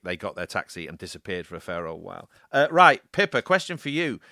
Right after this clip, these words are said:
C J on Twitter asks, "What is next for the Scottish independence referendums?"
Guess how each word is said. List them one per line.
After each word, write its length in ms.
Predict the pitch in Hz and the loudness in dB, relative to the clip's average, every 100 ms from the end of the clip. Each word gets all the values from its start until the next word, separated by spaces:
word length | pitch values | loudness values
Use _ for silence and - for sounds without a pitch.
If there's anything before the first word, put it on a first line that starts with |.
| - | -14
C 360 | - - 233 233 | -6 0 2 2
J 360 | 175 147 180 | 4 4 4
on 160 | 143 127 | 0 -4
Twitter 400 | - 156 120 120 | 0 0 2 2
asks, 600 | 139 127 - - - - - | 4 4 2 -10 -14 -14 -4
"What 300 | 117 196 156 | 0 2 0
is 120 | 151 | -4
next 280 | 180 - - | -4 -4 -10
for 80 | |
the 80 | 127 | -10
Scottish 340 | - 160 113 139 | -4 -4 -4 -6
independence 480 | 123 143 160 131 | -4 -2 -2 -4
referendums?" 720 | - 107 101 95 90 82 110 | -4 -4 -4 -6 -6 -14 -18